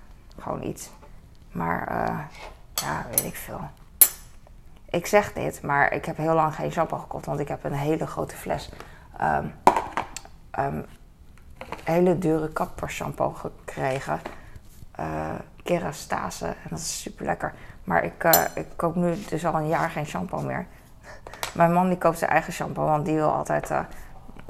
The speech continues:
eh, ik noem dat aanstellerig. Oh, hij wil, hij koopt dan echt bewust, eh, zo'n dure shampoo voor zichzelf. En dat is prima, want, eh,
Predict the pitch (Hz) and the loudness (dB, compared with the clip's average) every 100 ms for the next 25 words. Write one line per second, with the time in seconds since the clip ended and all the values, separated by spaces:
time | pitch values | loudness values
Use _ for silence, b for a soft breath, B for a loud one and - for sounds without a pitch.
0 | - - - 151 160 156 156 - 147 - | 0 2 4 2 2 2 2 0 -2 0
1 | 156 147 131 147 - 127 - 143 160 160 | 2 4 2 2 2 2 2 2 4 4
2 | 151 147 139 180 165 151 147 - - 147 | 0 0 0 2 2 2 0 0 -2 -2
3 | 139 139 - - - 139 127 - - - | -2 -2 -4 -4 -2 0 4 4 2 -6
4 | - - 117 127 131 127 113 120 185 - | -8 -4 -4 -2 -4 -4 -4 -4 -2 -2
5 | - - B B B 156 160 151 - 170 | -2 -2 B B B 2 4 2 0 0
6 | 156 104 127 131 - 104 | 2 2 2 2 2 0